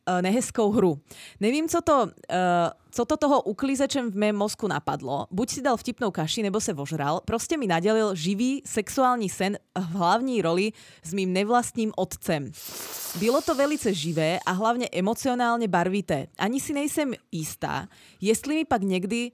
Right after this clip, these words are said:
jestli se mi pak někdy zdál podobný sen. No co vám budu povídat, pár dní jsem nebyla schopná na něj ani podívat. Jak jsem z toho byla celá zmatená, a nebojte, skutečně to byl sen, nevyšiluj výtku, žádné zneužívání.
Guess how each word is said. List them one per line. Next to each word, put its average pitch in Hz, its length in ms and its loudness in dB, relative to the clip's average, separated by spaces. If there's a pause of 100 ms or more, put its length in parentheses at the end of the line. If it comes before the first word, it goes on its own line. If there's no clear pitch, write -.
jestli 220 280 -2
se 285 100 -4
mi 269 120 -4
pak 226 160 0
někdy 202 420 -2
zdál 185 360 2
podobný 180 420 -2
sen. 151 360 -4
No 175 80 -2
co 220 160 -4
vám 269 180 0
budu 240 180 0
povídat, 151 540 -2 (120)
pár 254 260 2
dní 196 240 -2
jsem 175 220 -2
nebyla 190 320 2
schopná 190 460 -2
na 170 140 0
něj 180 200 -2
ani 165 200 -2
podívat. 156 500 -4 (560)
Jak 202 180 0
jsem 311 160 -4
z - 80 -6
toho 320 220 2
byla 285 240 0
celá 269 320 2
zmatená, 156 680 0 (800)
a 190 60 -6
nebojte, 185 500 2
skutečně 254 520 -4
to 240 120 0
byl 202 180 0
sen, 180 340 -2 (240)
nevyšiluj 196 440 0
výtku, 160 360 -2
žádné 180 360 2
zneužívání. 165 800 0